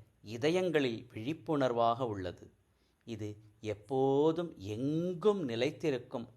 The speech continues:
ஆனந்தத்தையே காட்டுகிறது. அதையே நாம் ஈஸ்வரன் என்றும் அழைக்கிறோம். நாம் இன்னும் சத்தியத்தை உணரவில்லை என்றாலும்,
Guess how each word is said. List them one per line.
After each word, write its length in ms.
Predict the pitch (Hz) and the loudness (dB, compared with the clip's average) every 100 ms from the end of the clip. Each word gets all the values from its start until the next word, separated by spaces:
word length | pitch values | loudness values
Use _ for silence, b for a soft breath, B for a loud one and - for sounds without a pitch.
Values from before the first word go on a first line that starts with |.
| - | -6
ஆனந்தத்தையே 840 | 101 127 151 151 139 - 131 120 131 | -2 0 0 0 0 0 -4 -2 -2
காட்டுகிறது. 600 | 143 104 - 90 90 82 85 - _ _ _ _ _ - | 0 -4 -4 -10 -10 -10 -14 -20 _ _ _ _ _ -10
அதையே 420 | 98 104 120 143 170 | -8 -4 -2 0 0
நாம் 280 | 147 113 113 - - 101 | 0 -2 -6 -14 -18 -10
ஈஸ்வரன் 600 | 113 131 - 135 135 151 | -8 -6 0 2 4 2
என்றும் 400 | 131 110 110 127 143 - | -2 -4 -6 -8 -8 -10
அழைக்கிறோம். 580 | 98 95 - 95 85 - _ _ _ _ _ _ _ _ _ _ _ _ _ _ _ - | -8 -8 -8 -12 -14 -20 _ _ _ _ _ _ _ _ _ _ _ _ _ _ _ 0
நாம் 220 | 139 143 139 | 4 6 4
இன்னும் 360 | 143 175 180 | 0 0 -2
சத்தியத்தை 680 | - 117 - - 160 - 131 120 | 0 0 -2 -4 -4 -2 -4 -6
உணரவில்லை 640 | 104 101 123 113 98 90 87 - _ _ - | -6 -4 -2 -2 -4 -8 -10 -16 _ _ -14
என்றாலும், 640 | 95 98 117 127 143 160 | -10 -4 4 4 4 0